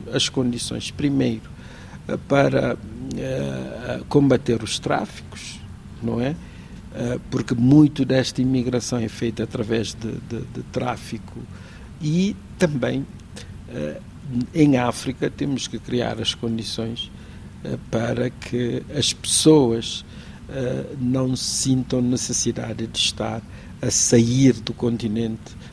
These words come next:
por desesperança nestas, eh, circunstâncias.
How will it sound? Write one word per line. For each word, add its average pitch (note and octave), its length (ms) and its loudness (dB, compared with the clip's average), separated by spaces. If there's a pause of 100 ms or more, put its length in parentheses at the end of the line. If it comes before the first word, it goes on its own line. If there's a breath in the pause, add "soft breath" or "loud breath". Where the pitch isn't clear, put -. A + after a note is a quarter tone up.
(180)
por B2 260 2
desesperança A2+ 1400 2
nestas, A2+ 880 -2
eh, A#2+ 260 -4
circunstâncias. - 1000 -8